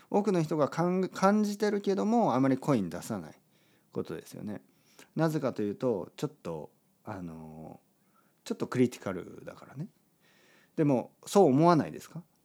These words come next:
はい。僕たちはもっとタイについて知りたければ、タイ人のユーチューバーを見るべきだし、タイ人のポッドキャスターを聞くべきでしょ？まあ、タイ語がわからない。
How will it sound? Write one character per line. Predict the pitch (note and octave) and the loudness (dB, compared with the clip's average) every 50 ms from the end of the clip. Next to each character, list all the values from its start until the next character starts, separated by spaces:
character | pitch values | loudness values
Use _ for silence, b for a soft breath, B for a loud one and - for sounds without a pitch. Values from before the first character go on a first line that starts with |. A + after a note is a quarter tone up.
| _ _ _ _ _ _ _ _ _ _ - | _ _ _ _ _ _ _ _ _ _ -14
は | G2 F2+ E2+ D#2+ E2 - | -12 -12 -12 -14 -16 -18
い。 | - _ _ _ - | -20 _ _ _ -10
僕 | F3 F#3 A#3+ | -10 -8 -2
た | - B3+ A3+ | -2 0 2
ち | - | 2
は | D#3 C#3 | 2 4
も | E3 A3+ | 4 2
っ | B3+ - - | 0 -2 0
と | - G3 F#3+ F3+ D3+ A#2+ G2+ F#2 - - | 2 4 4 4 4 2 0 -2 -4 -2
タ | - G#3+ A#3+ | 2 4 4
イ | B3 A3 | 6 6
に | D#3 A#2+ G2 | 4 4 2
つ | - - C#3 | 0 0 -2
い | A#2+ - | 0 0
て | F#2 F2 | -2 -6
知 | - - - | -4 -4 -2
り | A#2+ C3 | -2 0
た | C3+ C#3 B2+ | 0 -2 -4
け | A#2+ G2+ | -2 -4
れ | F#2 | -4
ば、 | E2 E2+ E2+ E2 D#2+ D2+ E2+ - - b b b b b b - | -4 -4 -8 -8 -10 -12 -14 -18 -20 b b b b b b -4
タ | - B3+ C4+ | 2 4 4
イ | D4+ B3+ | 6 6
人 | F3 B2+ F#2+ F2 E2 | 4 2 0 0 -2
の | D#2+ D2 D2 C#2+ D#2+ - b b b b b b - | -6 -10 -14 -16 -18 -20 b b b b b b 0
ユ | B2 B2+ | 0 0
ー | B2 | 0
チ | - C3+ A#2+ | 2 0 0
ュ | |
ー | G2 | 2
バ | F2+ E2 D#2 | 0 -4 -6
ー | D2+ | -2
を | - | 0
見 | A#2+ D#3+ | 2 4
る | E3 B2 | 4 2
べ | F2 E2 - | 2 0 -8
き | - - | -10 -18
だ | - - | -20 -20
し、 | - - - _ _ | -20 -20 -20 _ _
タ | - - F#3 F#3+ | 2 4 4 4
イ | E3 | 4
人 | C3 A2 F#2 E2+ | 4 0 -2 -4
の | D#2 | -6
ポ | - - G#2+ | -8 -10 -10
ッ | - | -8
ド | - B2 | -8 -4
キ | - D3 | -4 -4
ャ | |
ス | C3 - | -4 -4
タ | - E2+ | -8 -10
ー | |
を | D2+ - _ _ _ _ - | -10 -10 _ _ _ _ -20
聞 | - - | -12 -2
く | - F3 | 0 2
べ | F#3+ G3 | 2 2
き | G3 B2 | 0 -2
で | D3 | -6
し | - - | -6 -12
ょ？ | G#3+ - _ _ _ _ _ _ _ _ _ _ _ _ _ _ _ _ _ _ B B B B B B B B B B B | -12 -12 _ _ _ _ _ _ _ _ _ _ _ _ _ _ _ _ _ _ B B B B B B B B B B B
ま | - F3 A#2+ | 2 4 4
あ、 | - - | 2 2
タ | - C#3+ D#3+ | 8 10 10
イ | D#3+ | 10
語 | D3 E3 D#3 | 10 10 8
が | C#3+ D3 C3+ | 10 10 10
わ | B2 A#2+ | 10 8
か | - - - | 6 4 2
ら | C3 A2 | 2 2
な | F2 - | 0 -4
い。 | - | -16